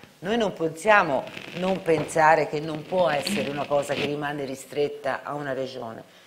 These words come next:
Io lo so che in una crisi, in una situazione di questo tipo, l'individualismo, come dire, permea in qualche modo ognuno di noi, e però noi bisogna, come dire, provare,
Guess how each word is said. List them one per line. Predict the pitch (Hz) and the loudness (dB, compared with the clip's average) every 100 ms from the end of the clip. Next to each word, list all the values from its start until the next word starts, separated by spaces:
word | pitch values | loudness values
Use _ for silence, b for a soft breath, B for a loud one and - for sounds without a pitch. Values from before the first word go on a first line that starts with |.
| B - | B -4
Io | 285 262 | 2 4
lo | 185 | 4
so | 226 226 220 | 10 10 10
che | 160 | 4
in | - 180 | 2 0
una | 170 147 | -6 -6
crisi, | - 180 180 131 131 | -6 -4 -4 -4 -8
in | 160 | -6
una | 160 | -8
situazione | 147 160 - 180 | -6 -8 -6 -6
di | 160 | -4
questo | 160 156 139 | -6 -6 -4
tipo, | 180 165 143 B B B B | -4 -4 -6 B B B B
l'individualismo, | - 214 233 208 214 185 202 202 226 196 180 170 147 | -6 -2 -2 -2 -4 4 6 6 0 -2 -2 -2 -2
come | 180 185 | -2 -6
dire, | 170 175 135 - - b b b _ | 0 2 2 0 -10 b b b _
permea | - 185 185 180 160 | -4 0 2 2 0
in | 147 | -2
qualche | 165 156 151 | 0 0 0
modo | 151 170 170 165 | -2 0 2 2
ognuno | 165 185 226 220 | 0 -2 -2 -2
di | 165 160 | -2 -2
noi, | 143 107 90 82 - - | -2 -4 -4 -8 -14 -20
e | - | -18
però | - 220 202 | -8 -6 -4
noi | 196 202 | -2 -2
bisogna, | 165 147 147 170 170 165 139 127 B B - | -2 -6 -4 -4 -4 -6 -6 -6 B B -10
come | 175 180 | -6 -4
dire, | 156 147 | -2 -2
provare, | 139 151 180 180 160 - | -2 2 6 6 6 2